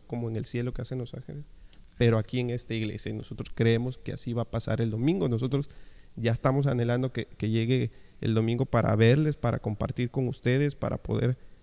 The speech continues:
a-, alegrarnos y gozarnos, eh, en la alabanza con, con ustedes y en la, en la palabra y en todo lo que,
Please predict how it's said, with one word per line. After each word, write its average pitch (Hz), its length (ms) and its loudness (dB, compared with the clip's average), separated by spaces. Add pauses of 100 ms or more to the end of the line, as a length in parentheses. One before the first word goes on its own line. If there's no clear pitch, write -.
(120)
a-, 110 300 0 (100)
alegrarnos 110 680 -2
y 127 60 0
gozarnos, 127 580 0 (1080)
eh, 107 280 -4
en 110 160 -2
la 107 80 -2
alabanza 107 460 -6
con, 104 160 -12
con - 240 -10
ustedes 110 360 -8
y 120 40 -2
en 110 100 0
la, - 100 -6
en 107 160 -2
la 104 100 -4
palabra 131 420 -2
y 123 80 -2
en 107 80 -4
todo 123 240 -2
lo 123 120 -4
que, - 180 -8